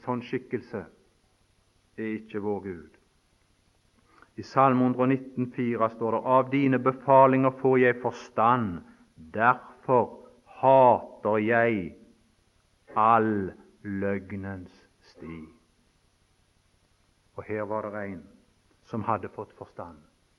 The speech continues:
og som vurderte dette på den rette måte. «Dette syntes jeg meget ille om, og bød at de skulle rense kamrene»,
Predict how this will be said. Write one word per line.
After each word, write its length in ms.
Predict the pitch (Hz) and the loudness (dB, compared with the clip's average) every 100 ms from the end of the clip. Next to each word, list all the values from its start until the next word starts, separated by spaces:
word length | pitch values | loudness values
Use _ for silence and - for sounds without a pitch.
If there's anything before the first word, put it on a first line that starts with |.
| _ _ _ _ _ _ _ _ _ - | _ _ _ _ _ _ _ _ _ -16
og 120 | 117 | -12
som 200 | - 107 | -8 -6
vurderte 640 | 110 110 110 107 - - 110 | -4 -4 -4 -4 -8 -10 -10
dette 280 | 104 - | -12 -16
på 160 | - 113 | -14 -12
den 160 | 104 104 | -12 -10
rette 400 | 107 - - 104 | -10 -10 -12 -8
måte. 460 | 98 - - 85 - _ _ - _ _ - | -10 -12 -14 -14 -16 _ _ -20 _ _ -2
«Dette 480 | 165 - - 139 135 | -2 -4 -6 -6 -6
syntes 800 | - 143 127 117 - 120 113 113 | -6 -2 -2 -2 -6 -10 -10 -14
jeg 640 | 101 113 107 104 87 76 _ - | -10 -6 -6 -8 -10 -16 _ -20
meget 720 | 107 110 110 98 85 90 95 | -12 -8 -6 -6 -10 -14 -12
ille 200 | 90 82 | -14 -16
om, 140 | 90 _ _ _ _ _ _ _ _ _ _ _ _ _ _ _ _ _ _ _ _ _ _ _ _ _ _ _ _ _ _ _ _ _ _ | -20 _ _ _ _ _ _ _ _ _ _ _ _ _ _ _ _ _ _ _ _ _ _ _ _ _ _ _ _ _ _ _ _ _ _
og 340 | 160 160 156 - | 2 2 2 0
bød 360 | 156 160 160 151 | 2 4 4 2
at 160 | 151 | 0
de 80 | 160 | -4
skulle 320 | - 151 151 139 | -6 -2 0 2
rense 520 | 151 139 127 143 131 | 0 -2 -4 -6 -2
kamrene», 540 | 151 151 139 131 95 | 2 2 0 -2 -6